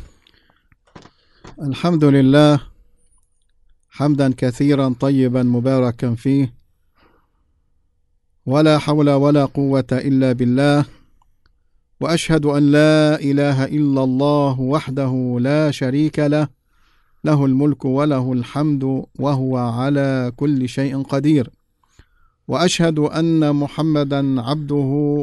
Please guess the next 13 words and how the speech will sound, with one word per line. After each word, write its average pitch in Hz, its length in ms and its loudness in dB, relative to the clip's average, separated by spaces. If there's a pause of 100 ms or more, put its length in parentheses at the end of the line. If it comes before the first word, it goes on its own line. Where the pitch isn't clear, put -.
ورسوله، 135 800 -2 (1080)
أرسله 147 600 0
الله 143 680 0
رحمة 143 840 -2 (100)
للعالمين. 135 880 0 (1900)
اللهم 147 380 2
صل 143 400 0
وسلم 135 540 0
وبارك 147 480 0
عليه 147 500 2 (640)
وعلى 135 520 -2
آله 127 380 -2
وأصحابه 131 800 -2